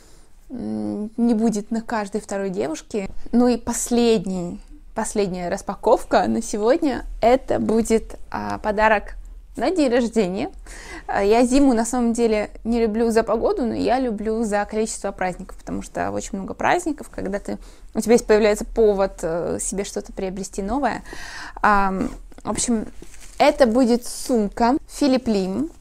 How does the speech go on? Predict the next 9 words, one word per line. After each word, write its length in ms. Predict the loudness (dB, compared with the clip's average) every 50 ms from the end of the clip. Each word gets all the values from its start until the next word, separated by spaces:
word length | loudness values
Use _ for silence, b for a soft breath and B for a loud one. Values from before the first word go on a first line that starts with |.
| B B B B B B B B B B -18 -18 -18 -18 -18 -18 -20 -10 -6
Я 220 | 2 6 8 8 8
на 100 | 8 8
неё 160 | 8 8 6
н-, 360 | 4 2 2 2 2 2 2
наткнулась 540 | 2 0 0 0 0 2 2 4 2 2 0
случайно, 460 | -2 -4 -4 -2 0 0 2 2 2 2
я 140 | 2 2 2
даже 580 | 0 0 0 0 0 0 2 2 2 0 0 -2
не, 440 | -4 -6 -6 -6 -6 -8 -8 -10